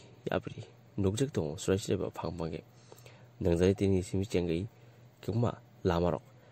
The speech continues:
ha meyang man nukjek tong, surang slo, nang zai tei bench, tei,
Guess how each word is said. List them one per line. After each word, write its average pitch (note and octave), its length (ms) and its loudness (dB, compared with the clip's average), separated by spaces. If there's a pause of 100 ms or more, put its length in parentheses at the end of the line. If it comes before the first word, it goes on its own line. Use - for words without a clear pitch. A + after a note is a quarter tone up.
(200)
ha G2+ 80 2
meyang E2+ 240 2
man A#2 140 0
nukjek F#2 240 0
tong, - 200 -6
surang F2+ 300 -2
slo, F2 300 -2 (560)
nang F#2 160 2
zai G2 100 6
tei F2+ 220 2
bench, E2+ 520 0
tei, E2 280 -2